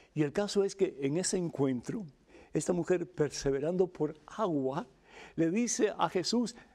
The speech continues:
Dame de beber de esa agua que tú me ofreces, que salta como manantial hasta la vida eterna.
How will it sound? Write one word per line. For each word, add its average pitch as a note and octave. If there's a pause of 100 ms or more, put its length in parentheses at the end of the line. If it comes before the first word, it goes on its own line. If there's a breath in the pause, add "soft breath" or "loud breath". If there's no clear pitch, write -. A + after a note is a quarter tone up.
(120 loud breath)
Dame A#3+
de A3+
beber G3+
de G3
esa G3+
agua G#3+
que F#3+
tú G3+
me G#3+
ofreces, G3+ (240 loud breath)
que D#3+
salta A3
como G3+
manantial G3
hasta G#3+
la F3
vida A#3
eterna. A3+